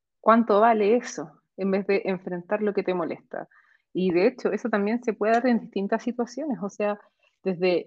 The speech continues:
tener una conversación incómoda con tu jefe a, "Me da lata lavar los platos y seguir <laughs> comiendo", porque te da lata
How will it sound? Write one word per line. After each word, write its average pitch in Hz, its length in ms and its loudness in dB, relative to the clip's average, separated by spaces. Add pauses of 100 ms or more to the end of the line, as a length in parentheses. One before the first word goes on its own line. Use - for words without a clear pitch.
tener 185 240 -2
una 214 160 -2
conversación 196 560 -4
incómoda 202 540 0
con 208 160 0
tu 175 100 -6
jefe 240 480 -4 (560)
a, 185 360 4 (680)
"Me 185 200 2
da 185 140 6
lata 226 520 4
lavar 185 280 0
los 214 140 -4
platos - 520 -4 (560)
y 190 100 -8
seguir 208 300 2
<laughs> 240 400 4
comiendo", - 80 0 (400)
porque 220 280 2
te 202 120 0
da 208 120 4
lata 208 400 2